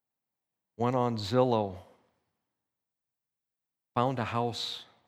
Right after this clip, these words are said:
on a river with a pond on a hill. Fantastic views.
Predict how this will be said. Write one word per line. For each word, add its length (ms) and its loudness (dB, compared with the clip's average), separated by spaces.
on 80 -14
a 40 -14
river 340 -4
with 100 -6
a 40 -10
pond 520 -4
on 100 2
a 80 4
hill. 420 -2
Fantastic 1000 2
views. 800 -2